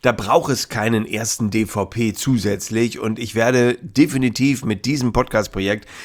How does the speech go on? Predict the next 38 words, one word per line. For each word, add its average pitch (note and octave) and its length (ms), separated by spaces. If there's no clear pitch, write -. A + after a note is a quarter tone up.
jetzt A#2+ 260
nicht D3 380
irgendwie F3 440
krampfhaft A#2+ 500
versuchen, C3 540
alles B2 340
zu C3 100
erklären C3+ 560
oder A2+ 160
neue A#2 380
Hörerschaften, A#2 920
äh, G#2 300
zu, A2 520
äh, A2+ 180
gewinnen, D#3 680
sondern D3 640
das C3 280
hier B2 320
ist - 480
echt A#2 300
ein A2+ 200
Fansupport G2 840
für A2 140
alle B2 220
Hörerinnen C#3 460
und A2 140
Hörer, C3 400
die C3 400
diesem C3+ 420
Podcast A#2 640
und B2+ 220
mir B2 420
schon B2 240
seit A2+ 220
so C#3 240
vielen C3 320
Jahren A#2+ 260
zuhören. A#2 560